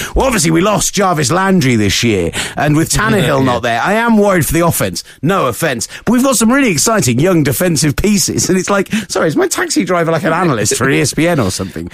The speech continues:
Speaker 1: What's going on here?"
Speaker 2: Oh, it was, there was a taxi, there was a bloke who got in a taxi, uh, and had a proper conversation with, oh man, I think it was Alvin Kamara,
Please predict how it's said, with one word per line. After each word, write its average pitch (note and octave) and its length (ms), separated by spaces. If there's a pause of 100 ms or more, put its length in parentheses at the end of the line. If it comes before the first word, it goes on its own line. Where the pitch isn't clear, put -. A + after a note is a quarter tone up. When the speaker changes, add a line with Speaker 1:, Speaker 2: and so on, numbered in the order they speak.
(160)
Speaker 1:
What's - 180
going G#3+ 240
on G3+ 180
here?" G#2+ 300
Speaker 2:
Oh, C#3+ 340
it F#3 100
was, G#3+ 200
there F3+ 120
was F3+ 140
a G3 60
taxi, C#3+ 580
there C#3+ 140
was E3 120
a D#3+ 80
bloke B2 260
who A#2 60
got B2 140
in A#2 100
a A2 80
taxi, G2 580 (600)
uh, A2+ 520
and A#2 140
had B2 140
a A#2+ 40
proper C#3 360
conversation B2+ 840 (340)
with, C3 480 (280)
oh C#3 280
man, D#3 280
I D3 60
think G#3+ 160
it - 20
was F3+ 120
Alvin E3 360
Kamara, D3+ 520